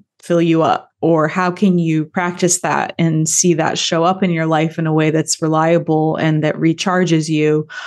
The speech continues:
or, you know, gives you new subject matter, or maybe, like, relaxes your body when you've been having a lot of output,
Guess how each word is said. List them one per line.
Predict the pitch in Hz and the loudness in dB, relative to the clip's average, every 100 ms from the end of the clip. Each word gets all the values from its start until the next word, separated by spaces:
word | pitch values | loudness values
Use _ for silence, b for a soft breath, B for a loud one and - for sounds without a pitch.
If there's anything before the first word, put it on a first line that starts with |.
| B B | B B
or, | - 175 | 0 0
you | 170 | 2
know, | 170 156 | 0 0
gives | 156 170 165 | 0 0 0
you | 170 165 | 0 0
new | 170 170 165 | 2 2 2
subject | - 180 165 151 - | 0 0 -2 -2 -2
matter, | 156 147 170 151 | 0 0 0 0
or | - 165 165 | 2 2 2
maybe, | 160 170 165 147 | 0 0 0 0
like, | 131 - | 0 -2
relaxes | 156 165 160 160 175 - 170 | -2 0 0 -2 -2 -2 0
your | 170 165 | 0 0
body | 175 180 185 175 160 151 | 2 0 2 0 0 0
when | 156 156 | 0 2
you've | 151 151 - | 2 0 -2
been | 160 160 165 | -2 0 -2
having | - 175 165 | -2 -2 0
a | 160 | 0
lot | 160 | 0
of | 170 - | 0 0
output, | 220 220 - 202 175 | -2 -2 0 2 2